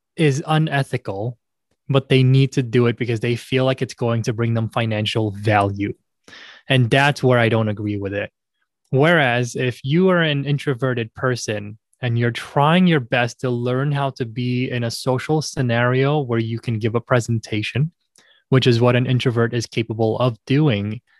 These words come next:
it just takes experience, then I think in that moment, you can fake it till you make it, in the sense that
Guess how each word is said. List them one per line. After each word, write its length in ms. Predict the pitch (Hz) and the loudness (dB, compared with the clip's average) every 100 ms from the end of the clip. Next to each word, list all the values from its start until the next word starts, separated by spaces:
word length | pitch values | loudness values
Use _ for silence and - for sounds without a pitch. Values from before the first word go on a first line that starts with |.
| _ _ - | _ _ -4
it 60 | |
just 220 | 117 120 - | 2 2 4
takes 240 | 131 - | 2 2
experience, 720 | 110 - - 139 107 104 117 _ _ _ _ _ _ - | -4 -2 4 4 4 0 -6 _ _ _ _ _ _ -4
then 540 | 127 143 139 135 131 _ _ _ _ _ | 2 4 4 4 0 _ _ _ _ _
I 140 | 143 135 | 0 2
think 260 | 165 151 | 2 2
in 160 | 151 131 | 2 2
that 240 | 131 139 | 2 0
moment, 480 | 120 135 123 110 - _ _ _ | 0 -2 -2 -4 -8 _ _ _
you 160 | 131 139 | -2 0
can 200 | - 143 | 2 -2
fake 320 | - 135 127 | 2 -2 0
it 120 | 131 | -8
till 220 | - 135 | -4 -2
you 160 | 123 120 | 0 -2
make 340 | 120 131 151 | 0 -2 -2
it, 140 | 123 107 | -4 -2
in 140 | 117 | -4
the 100 | 113 | -4
sense 400 | 107 139 131 127 | -2 -2 -2 -2
that 280 | 120 110 107 | 0 0 -2